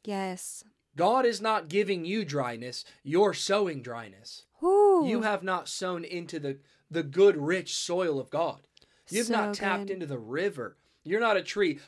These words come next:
Speaker 2: planted by the sea, planted by the river,
Speaker 1: Yeah.
Speaker 2: which produces and yields fruit in every season.
Speaker 1: Right, every
Speaker 2: God's
Speaker 1: season.
Speaker 2: desire is for you to never run dry.
Speaker 1: Mm-hmm.
Speaker 2: If you tap into the well of life,
Speaker 1: Mm.
Speaker 2: you will never run out of anything.
Speaker 1: Mm-hmm.
Speaker 2: And so we,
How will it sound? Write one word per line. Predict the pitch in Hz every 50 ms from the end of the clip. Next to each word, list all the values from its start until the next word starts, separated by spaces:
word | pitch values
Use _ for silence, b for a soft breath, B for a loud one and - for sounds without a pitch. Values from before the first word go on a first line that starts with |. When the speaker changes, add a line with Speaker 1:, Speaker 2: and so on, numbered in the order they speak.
| B B
Speaker 2:
planted | - - 170 185 190 208 220 214 196 185 160 147 139
by | 170 175 185 180 165
the | 143 131 120
sea, | - - - - 196 202 156
planted | 135 151 175 196 214 208 180 156
by | 180 175 175
the | 160 147
river, | 143 147 165 190 185 160 143 135 220
Speaker 1:
Yeah. | 214 208 202
Speaker 2:
which | 185 185 180 - -
produces | - 185 165 147 151 196 226 226 - - 196 170
and | 185 175 165
yields | 175 190 196 185 147
fruit | - - 185 175 170 170 -
in | 196 185 170
every | 156 175 202 220 208 - 143 135 117
season. | 117 - - - 127 113 104 95 - - 196
Speaker 1:
Right, | 202 208 202 196 190 - -
every | 202 208 185
Speaker 2:
God's | 175 190 190 202 202
Speaker 1:
season. | 208 190 185 190 175
Speaker 2:
desire | - 135 - 165 170 175 185 190 185 185
is | 160 180 165 -
for | - - 185 170
you | 160 160 175 180
to | - - 160
never | 143 131 123 135 147 147 131 123 117
run | 107 110 107 101
dry. | 95 104 104 101 - - -
Speaker 1:
Mm-hmm. | 214 214 208 208 208 202
Speaker 2:
If | 202 202 -
you | 143 180 233 302
tap | 302 - 185 202 220 220 214 -
into | 202 208 226 226 - 208 185
the | 156 151
well | 127 113 98 117 127 143 165 175 180 175
of | 156 139 123 101
life, | 107 107 113 120 127 - 185 226 233 -
Speaker 1:
Mm. | - 202 202 196 196 190 190 -
Speaker 2:
you | - 175 208
will | 214 185 175 156
never | 135 135 170 208 196 151 135 120
run | 123 135 135 123
out | 120 123 123 107
of | 98 104 131 -
anything. | - 147 175 165 135 - - - 92 _ - 202
Speaker 1:
Mm-hmm. | 214 196 190 190 196 202 202
Speaker 2:
And | 208 135
so | - 180
we, | 170 160 175 - B